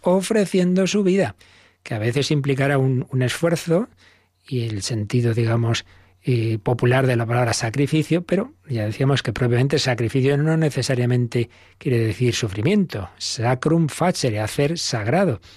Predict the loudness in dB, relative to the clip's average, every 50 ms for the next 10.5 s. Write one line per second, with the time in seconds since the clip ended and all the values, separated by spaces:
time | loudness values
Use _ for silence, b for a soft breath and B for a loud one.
0 | B B B B _ -10 -6 -4 -2 -2 0 0 -2 -2 -2 -4 -2 -2 -2 -2
1 | 0 2 2 2 2 2 0 0 -4 -8 _ -8 -8 -2 0 2 2 2 2 2
2 | 0 0 0 -2 -4 -8 _ _ -4 -2 0 0 -2 -2 0 0 2 4 4 2
3 | 2 0 0 -2 0 0 2 2 2 2 2 0 -2 -2 _ -8 -4 0 0 2
4 | 2 2 2 0 0 -2 -4 -6 -8 -8 -6 -4 -2 -2 -2 0 -2 -4 -4 B
5 | B B B B B B B _ -4 -2 -2 0 0 -2 -2 -4 -6 b b b
6 | b -2 0 0 2 0 0 0 2 2 4 4 2 2 2 0 -2 B B B
7 | B B _ -12 -10 -8 -6 -6 -6 -6 -6 -6 -4 -2 -2 -2 -2 -4 -6 -6
8 | -8 -8 -10 -6 -4 -4 -2 0 2 2 4 4 4 4 2 2 2 2 2 0
9 | 0 2 2 2 2 0 -2 B B B B B B _ -10 -8 -8 -4 0 0
10 | 2 2 4 2 2 0 0 -2 -2 -2